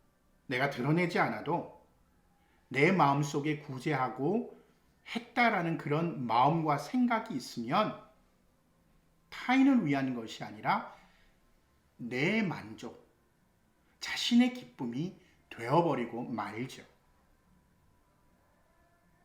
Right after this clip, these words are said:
결국 타인을 위한 행동이 아니라 자신의 즐거움과 기쁨을 위한 그런 행위가 되어버리고 맙니다. 이타적인 것이 아니라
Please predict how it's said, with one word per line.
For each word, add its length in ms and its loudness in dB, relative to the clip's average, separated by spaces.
결국 480 6
타인을 480 6
위한 200 2
행동이 380 -2
아니라 520 -2
자신의 880 -2
즐거움과 960 2
기쁨을 720 4
위한 480 -4
그런 500 -2
행위가 640 -4
되어버리고 840 -4
맙니다. 560 -8
이타적인 600 0
것이 280 -2
아니라 580 -2